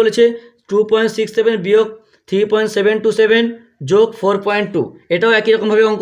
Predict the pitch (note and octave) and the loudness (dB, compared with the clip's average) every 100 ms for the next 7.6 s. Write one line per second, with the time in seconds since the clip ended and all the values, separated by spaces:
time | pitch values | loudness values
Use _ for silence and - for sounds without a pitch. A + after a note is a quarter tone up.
0 | G3+ G#3 G#3+ A3 A3 - - G#3 G#3 G#3 | -4 0 2 2 0 -4 -2 0 2 0
1 | G#3 G#3 G#3 A3 - A3+ A3 A3+ G#3+ - | 0 -2 -2 -4 0 2 4 2 0 -8
2 | _ _ - D#3+ G#3 G#3+ - - G3 G3+ | _ _ -12 0 2 2 0 -6 -4 -2
3 | G3+ G#3 G#3+ G#3 G3 F#3+ G#3 A3 G#3+ G#3+ | 0 0 -2 -2 -2 0 0 0 -2 0
4 | G#3+ G#3 G3+ G3+ G#3+ A3+ A3+ - _ _ | 0 0 0 0 2 2 -2 -10 _ _
5 | C#3 F#3 G#3 G#3 - F#3+ G3 F#3+ G#3 A#3+ | -2 2 2 0 -2 -2 0 0 0 0
6 | C#4+ - _ E3+ F#3 F#3 E3 A#2+ - - | -4 -12 _ -2 0 0 -2 -4 -4 -6
7 | F3+ G3 G3+ A3 A3 | -2 0 0 0 2